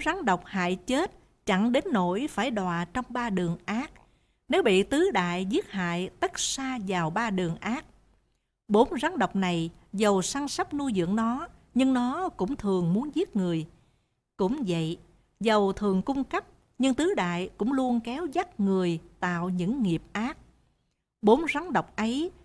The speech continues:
nếu một con sân giận, thời sẽ giết người. Tánh tứ đại,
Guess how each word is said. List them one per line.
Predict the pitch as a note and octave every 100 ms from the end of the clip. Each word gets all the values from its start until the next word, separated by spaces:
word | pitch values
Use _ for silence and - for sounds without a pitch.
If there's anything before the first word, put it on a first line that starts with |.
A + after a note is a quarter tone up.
| _
nếu | A3 A#3 C#4 F#4
một | F#3+ E3+
con | - B3 A#3+
sân | - D4+ C4 F#3
giận, | E3+ E3+ - - -
thời | G#3 G3 F3+
sẽ | E3+ - D#3+
giết | G#3 F#4 G#3+
người. | F3+ E3 D3+ - _ _ _ _ -
Tánh | B3 F4
tứ | F4 F#4+
đại, | F3 E3 E3+